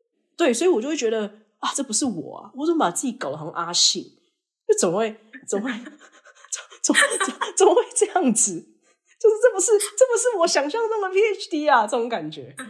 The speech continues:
对啊。然后，所以那个时候我就是回家的时候就非常仔细思考，就是说我为什么会这么，这么的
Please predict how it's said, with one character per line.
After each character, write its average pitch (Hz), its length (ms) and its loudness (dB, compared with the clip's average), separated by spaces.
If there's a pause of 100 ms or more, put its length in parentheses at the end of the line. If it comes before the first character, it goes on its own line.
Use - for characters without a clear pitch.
(380)
对 190 100 0
啊。 156 240 -2 (260)
然 202 140 -4
后， 294 400 4 (640)
所 285 120 2
以 269 80 8
那 262 120 6
个 233 80 0
时 180 160 -6
候 214 140 -2
我 160 100 -4
就 180 100 -6
是 202 320 -6 (340)
回 196 200 0
家 254 180 2
的 220 60 -2
时 220 80 -6
候 214 60 -4
就 226 120 -6
非 214 140 -8
常 165 240 -8 (100)
仔 175 240 -4
细 220 240 -4
思 208 300 -2
考， 156 240 -6
就 156 120 -14
是 165 120 -8
说 151 320 -10 (320)
我 185 160 -12
为 269 140 -2
什 202 140 0
么 131 140 -10
会 170 400 -6 (240)
这 233 140 4
么， 151 140 -8
这 185 120 -6
么 143 160 -6
的 - 220 -20